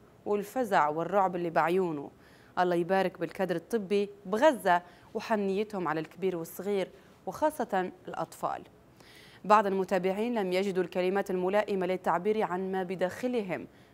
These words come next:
بعد مشاهدتهم لهذا الفيديو، مثل علاء الذي كتب: "والله ما عم أعرف شو أحكي أو أكتب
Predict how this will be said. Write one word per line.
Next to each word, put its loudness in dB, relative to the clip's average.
بعد 2
مشاهدتهم -4
لهذا -4
الفيديو، -4
مثل -6
علاء 0
الذي -6
كتب: 0
"والله 10
ما 6
عم 2
أعرف 2
شو -6
أحكي 0
أو 6
أكتب -4